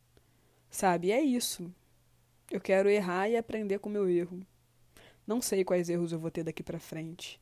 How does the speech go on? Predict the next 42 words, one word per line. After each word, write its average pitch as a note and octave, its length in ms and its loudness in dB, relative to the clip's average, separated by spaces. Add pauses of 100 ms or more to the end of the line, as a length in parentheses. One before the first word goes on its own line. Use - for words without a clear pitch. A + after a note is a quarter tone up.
(460)
Eu E3 80 -6
tenho F3 220 0
muito F#3 240 -2
cuidado E3+ 480 -2
com - 100 -8
as E3 160 -6
coisas, E3 440 -4
eu E3 60 -8
tenho E3+ 180 -6
muito F3+ 260 -2
respeito F3 640 -2
com - 140 -10
o E3 60 -8
próximo. D#3+ 600 -8 (560)
Sabe? E3 380 -4
Eu, E3+ 60 -2 (220)
eu, F3+ 360 0
eu F#3 100 -2
falo F#3 300 2
isso G3 240 -4
porque F#3 220 -4
já F#3 120 0
faltaram G3+ 460 -2
muito F3+ 260 -4
respeito E3+ 440 -8
comigo. E3+ 520 -8 (580)
E C4 120 6
eu G#4 140 10
também, A3+ 420 4
em G3+ 40 4
algum F#3 260 4
outro F3+ 240 0
momento, F3 480 -4
com A#3 180 -4
certeza G#3 320 -2
já F#3+ 80 2
devo F#3 160 0
ter F#3 100 -6
faltado F3 380 -4
respeito F3+ 340 -4
com F#3+ 80 -2
alguém. F3 360 -4